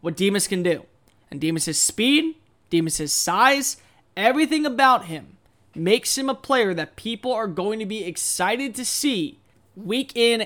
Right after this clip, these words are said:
and week out for Texas A and M. And it's really simple. With no tape on him whatsoever.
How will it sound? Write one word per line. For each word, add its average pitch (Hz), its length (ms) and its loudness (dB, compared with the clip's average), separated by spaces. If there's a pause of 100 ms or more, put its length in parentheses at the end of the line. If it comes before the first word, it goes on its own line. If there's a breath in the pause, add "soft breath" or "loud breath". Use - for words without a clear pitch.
and 165 280 -4
week 208 300 -2
out 185 300 2
for 165 120 -8
Texas 170 420 -2
A 156 140 0
and 143 100 -6
M. 131 160 -14 (380)
And 180 120 -2
it's 202 120 -2
really 311 180 4
simple. 277 440 2 (400)
With 196 180 4
no 220 360 8
tape 269 260 6
on 247 140 10
him 214 100 0
whatsoever. 208 500 2